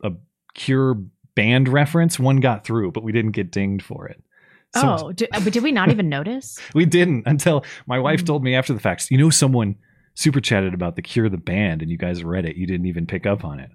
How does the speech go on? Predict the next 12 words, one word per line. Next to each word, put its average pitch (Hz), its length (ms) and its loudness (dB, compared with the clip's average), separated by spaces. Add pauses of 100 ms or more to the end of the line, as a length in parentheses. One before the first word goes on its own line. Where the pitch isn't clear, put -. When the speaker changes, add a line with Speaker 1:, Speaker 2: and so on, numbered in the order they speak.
(160)
Speaker 1:
Oh, 95 120 -6
man. 180 260 -6 (180)
Speaker 2:
Oh. 208 720 -8
Speaker 1:
We 113 60 0
gotta 117 180 2
watch 101 220 -2
out 113 140 -2
for 107 100 -4
band 127 380 0
references. - 720 -10 (600)
Speaker 2:
Oh. 170 1400 -4
Speaker 1:
Anyway, 127 320 2